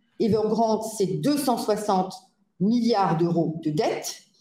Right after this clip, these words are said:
Donc, deux cent soixante milliards d'euros de dette, c'est à rapporter au pib chinois, c'est deux pour cent du pib chinois. Et puis, l'immobilier, c'est aussi quinze pour cent du pib en Chine. Donc, la question qui se pose, c'est de savoir,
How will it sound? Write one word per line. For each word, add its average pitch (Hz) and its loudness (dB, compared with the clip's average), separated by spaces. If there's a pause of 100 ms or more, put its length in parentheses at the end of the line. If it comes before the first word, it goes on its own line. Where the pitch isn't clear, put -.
(280)
Donc, 160 0
deux 233 2
cent 240 0
soixante 202 -2
milliards 175 2
d'euros 156 0
de 151 0
dette, 214 0
c'est - -4
à 175 4
rapporter 175 -2
au 170 -2 (200)
pib 277 0 (380)
chinois, 202 0
c'est 175 0
deux 339 0
pour 294 -2
cent - 0
du 196 2
pib 185 -4
chinois. 131 -4 (920)
Et 175 0
puis, 254 -2 (260)
l'immobilier, 226 2
c'est - 0
aussi 247 -2
quinze 285 2
pour 247 0
cent 269 0
du 214 0
pib 220 -2
en 185 2
Chine. - -6 (880)
Donc, 214 0
la 175 2
question 214 0
qui - -2
se - -2
pose, 285 2
c'est - -2
de 190 2
savoir, 196 0